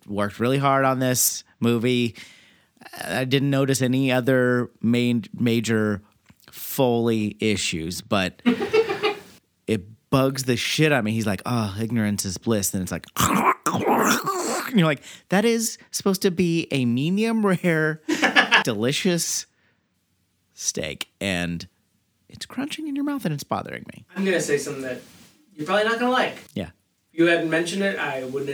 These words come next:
Speaker 2: have noticed it.
Speaker 1: I know, it's one of those things, but I've noticed it.
Speaker 2: It was unnatural of a crunch.
Speaker 1: I've noticed it
Speaker 2: Honestly.
Speaker 1: since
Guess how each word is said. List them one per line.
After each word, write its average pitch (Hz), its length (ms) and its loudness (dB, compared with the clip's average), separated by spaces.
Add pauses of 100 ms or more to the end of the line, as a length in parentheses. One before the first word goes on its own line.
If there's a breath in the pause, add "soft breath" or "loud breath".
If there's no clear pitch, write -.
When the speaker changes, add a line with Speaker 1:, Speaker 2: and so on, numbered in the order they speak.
Speaker 2:
have - 100 -8
noticed - 240 -8
it. - 100 -6
Speaker 1:
I 127 100 2
know, 160 280 4
it's - 200 -2
one 156 160 2
of 165 60 2
those 165 160 2
things, 120 600 0 (600 loud breath)
but 143 120 6
I've 151 100 2
noticed 185 320 4
it. 202 80 4
Speaker 2:
It 185 60 0
was 453 120 6
unnatural 440 600 4
of 440 180 2
a - 20 -12
crunch. - 480 2
Speaker 1:
I've 135 200 2
noticed 156 360 2
it 180 60 4 (100)
Speaker 2:
Honestly. - 120 -10
Speaker 1:
since - 600 0